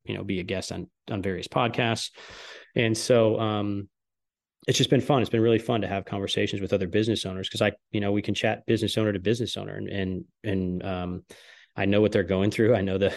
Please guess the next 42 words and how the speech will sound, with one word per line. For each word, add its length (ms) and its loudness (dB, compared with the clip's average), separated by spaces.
I 100 -2
know 100 2
what 80 4
it's 120 -4
like 180 -2
to 100 -4
write 180 -2
checks, 440 -10
big 160 0
checks 220 -2
to 80 -2
the 100 2
I 100 2
R 100 2
S 180 0
at 60 -4
the 100 -4
end 80 -2
of 60 -2
the 80 -2
year. 260 0
And 360 -4
there's 220 4
just, 540 0
there's 180 2
just 220 0
legal 360 2
ways, 600 0
um, 600 -6
to 140 2
mitigate 440 2
that 500 -6
and, 380 -2
and 180 0
keep 220 -2
it 100 2
within 360 -2
your, 460 0
you 80 -2
know, 100 0
this 180 -2
ecosystem 840 -2